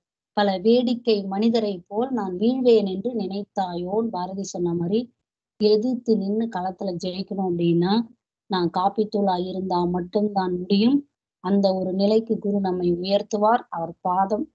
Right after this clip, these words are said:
படிந்து வணங்கி, இந்த பயிற்சியை நான் நல்லா செய்யணும்,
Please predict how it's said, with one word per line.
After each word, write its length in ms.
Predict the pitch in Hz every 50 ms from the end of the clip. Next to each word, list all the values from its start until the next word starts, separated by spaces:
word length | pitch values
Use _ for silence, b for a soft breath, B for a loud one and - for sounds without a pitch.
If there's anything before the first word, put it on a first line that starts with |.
| _
படிந்து 800 | - 190 180 180 196 226 233 - _ _ - 226 254 294 294 - _ _ _ _ _ _ _ _ _ - -
வணங்கி, 720 | 196 190 190 208 208 214 220 233 233 226 262 294 294 - _ _ _
இந்த 180 | - 202 190 170
பயிற்சியை 520 | 170 185 185 196 208 208 - - 208 196
நான் 120 | 185 180 180
நல்லா 340 | 180 175 175 190 196 214 202 202 -
செய்யணும், 400 | 202 196 190 208 208 220 247